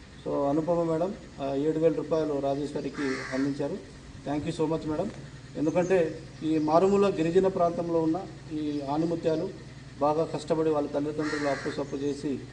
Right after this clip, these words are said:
ఆ, విద్యావంతులు కారు వాళ్ళు. కానీ పిల్లలు చదువు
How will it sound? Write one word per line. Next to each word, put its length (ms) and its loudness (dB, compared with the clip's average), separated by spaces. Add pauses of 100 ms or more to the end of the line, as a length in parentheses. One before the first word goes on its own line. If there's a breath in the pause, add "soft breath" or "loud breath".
(360)
ఆ, 40 -4
విద్యావంతులు 580 6
కారు 300 2
వాళ్ళు. 260 0 (340)
కానీ 240 2
పిల్లలు 360 4
చదువు 640 2